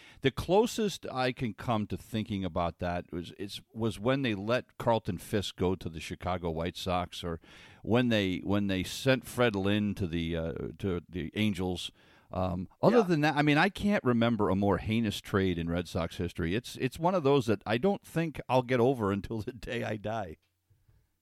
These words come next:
Speaker 2: I, I'm with you. It is hard to come up with a good comparison. I think the Fisk one is, is a, is a pretty good one.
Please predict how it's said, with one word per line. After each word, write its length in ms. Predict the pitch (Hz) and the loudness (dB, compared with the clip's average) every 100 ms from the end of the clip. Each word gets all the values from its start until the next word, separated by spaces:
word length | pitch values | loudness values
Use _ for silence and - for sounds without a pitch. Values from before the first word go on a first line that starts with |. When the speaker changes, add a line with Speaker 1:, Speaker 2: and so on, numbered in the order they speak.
| _ | _
Speaker 2:
I, 160 | 139 160 | 4 4
I'm 180 | 147 175 | 8 8
with 240 | 175 165 143 | 10 6 6
you. 160 | 120 107 - | 0 -2 4
It 180 | 170 | 8
is 280 | 175 156 - - - - | 8 6 0 -18 -20 -18
hard 480 | - - 170 170 151 | 0 12 12 12 8
to 80 | |
come 240 | 151 156 151 | 4 6 8
up 160 | 139 - | 6 4
with 400 | 131 135 131 - _ _ _ _ _ _ _ _ _ | 6 6 6 -4 _ _ _ _ _ _ _ _ _
a 80 | - | -10
good 300 | 113 135 120 | -2 2 2
comparison. 560 | - 131 117 113 - 104 | 0 -2 0 -2 -4 -2
I 100 | 107 | 2
think 200 | 175 156 | 4 2
the 80 | - | 0
Fisk 360 | - 143 - | 2 2 2
one 160 | 135 123 | 0 2
is, 380 | 120 113 - - _ | -2 -4 -10 -14 _
is 260 | 120 117 117 | -6 -6 -2
a, 220 | 117 110 117 | -2 -2 -4
is 100 | 120 | -10
a 80 | |
pretty 280 | 117 - 113 | -8 -4 -4
good 200 | 104 107 | -2 -4
one. 220 | 98 92 | -4 -8